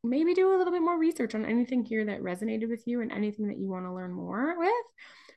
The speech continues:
right? And, and that's your challenge today, is just spend a little bit more time outside of this podcast or outside of this recording and really sit with some of this information and decide if there's anywhere within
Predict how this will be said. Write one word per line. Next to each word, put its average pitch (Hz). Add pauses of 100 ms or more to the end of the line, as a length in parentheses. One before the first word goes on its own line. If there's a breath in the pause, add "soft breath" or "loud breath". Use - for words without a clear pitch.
right? 277
And, 277
and 262
that's 285
your 277
challenge 226
today, 180
is 180
just 220 (220 soft breath)
spend 277
a 370
little 349
bit 320
more 285
time 233
outside 202
of 196 (140)
this 190
podcast 180
or 196
outside 190
of 208
this 196
recording 190 (280 loud breath)
and 220 (760)
really 311
sit -
with 240
some 233
of 220
this 214
information 202
and 233
decide 220
if 226
there's 247
anywhere 208
within 220